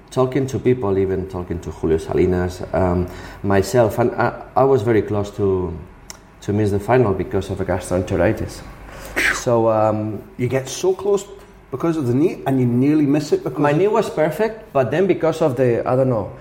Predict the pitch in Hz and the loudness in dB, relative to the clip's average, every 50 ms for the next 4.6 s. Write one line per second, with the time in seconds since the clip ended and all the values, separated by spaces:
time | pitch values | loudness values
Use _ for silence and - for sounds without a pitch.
0 | - - - - - 107 104 - - - 131 139 147 147 147 143 - 127 117 113 | -20 -20 -16 -10 -6 -6 -6 -6 -6 0 0 2 2 2 0 0 0 0 2 0
1 | 113 - - 143 147 156 151 131 117 117 123 131 123 135 127 120 113 113 110 110 | 0 0 0 2 2 4 4 4 2 4 2 4 2 2 2 2 0 0 -2 -4
2 | 107 - 127 123 131 135 127 127 123 113 113 113 113 117 113 113 113 - 117 110 | -4 -2 0 2 4 4 2 2 0 0 2 2 2 2 0 0 -2 0 -2 -2
3 | 95 101 104 - 107 104 101 101 92 90 95 95 - - 117 113 104 107 101 - | -2 -2 -2 0 0 0 2 0 0 0 -2 -2 0 0 0 0 0 0 -4 -2
4 | - 107 - - 117 120 120 127 127 120 127 127 | -4 -6 -6 -4 -2 2 4 4 4 4 2 0